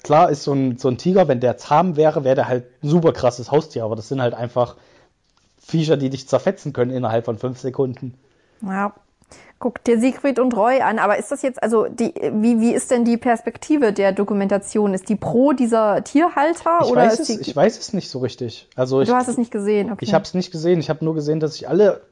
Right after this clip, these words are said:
Speaker 1: im Moment drüber unterhalten. Ich hab so ein, so ein Bild davon gesehen, also dieses Vorschaubild und dachte mir, hey, ist ja super merkwürdig, hier steht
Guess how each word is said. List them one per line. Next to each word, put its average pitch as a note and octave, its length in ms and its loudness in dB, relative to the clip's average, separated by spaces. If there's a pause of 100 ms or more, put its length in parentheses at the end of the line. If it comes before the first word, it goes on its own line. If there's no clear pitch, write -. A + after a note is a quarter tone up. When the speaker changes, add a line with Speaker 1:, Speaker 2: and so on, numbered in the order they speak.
(300)
Speaker 1:
im F3+ 120 -4
Moment E3+ 340 0
drüber E3 200 2
unterhalten. D3 360 0
Ich A#2 100 -10
hab - 100 -8 (340)
so - 160 -2
ein, C3 240 -2
so C#3 120 0
ein B2+ 140 0
Bild G3+ 280 2
davon G#3 280 0
gesehen, G3 400 -2
also C#3+ 220 -4
dieses C#3 220 -8
Vorschaubild E3+ 600 0
und C3 60 -4
dachte B2+ 260 -2
mir, B2+ 140 -4 (260)
hey, A#2+ 140 -10
ist A#2+ 80 -8
ja G#2+ 60 -4
super A2+ 220 -4
merkwürdig, A#2+ 440 -2
hier A2+ 80 -6
steht B2 280 -6